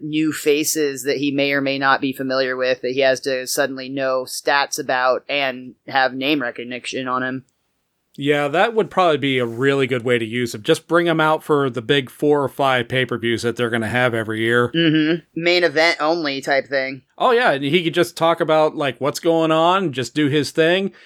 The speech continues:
Speaker 2: and then just recharge his batteries for the next one, because he does not have it anymore.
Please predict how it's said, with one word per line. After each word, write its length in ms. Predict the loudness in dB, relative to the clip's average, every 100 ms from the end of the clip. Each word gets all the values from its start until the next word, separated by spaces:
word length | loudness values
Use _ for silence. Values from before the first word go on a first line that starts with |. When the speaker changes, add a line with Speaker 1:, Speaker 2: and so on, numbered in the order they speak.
| -12 -6
Speaker 2:
and 140 | -2
then 140 | -2
just 200 | -4 -6
recharge 440 | -6 -4 0 0 2
his 120 | 0
batteries 480 | 2 2 0 -4 -4
for 100 | -4
the 140 | -4
next 260 | -4 -6 -8
one, 200 | -10 -8
because 420 | -4 0 0 -2
he 100 | -6
does 340 | 0 0 0
not 240 | -2 -4 -2
have 260 | -2 -2
it 80 | -4
anymore. 600 | -6 -8 -10 -8 -6 -8